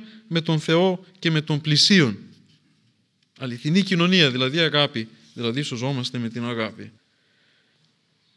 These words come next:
Και τώρα και πάντοτε σε όλες τις εποχές τα μεγαλύτερα προβλήματα του ανθρώπου, του κάθε ανθρώπου, είναι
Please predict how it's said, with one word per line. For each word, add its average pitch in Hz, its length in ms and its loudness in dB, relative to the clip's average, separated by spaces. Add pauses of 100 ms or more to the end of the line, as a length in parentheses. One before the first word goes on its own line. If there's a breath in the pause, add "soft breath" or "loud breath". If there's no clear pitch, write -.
(260)
Και 196 120 0
τώρα 208 200 0
και 151 120 -2
πάντοτε 170 520 -2
σε 139 120 -6
όλες 170 220 -6
τις 131 140 -12
εποχές 135 380 -6
τα 165 80 -8
μεγαλύτερα 151 420 -4
προβλήματα 135 760 0 (1120)
του 160 100 -6
ανθρώπου, 165 500 2
του 147 120 -6
κάθε 208 300 2
ανθρώπου, 147 680 -2 (340 loud breath)
είναι 175 320 -2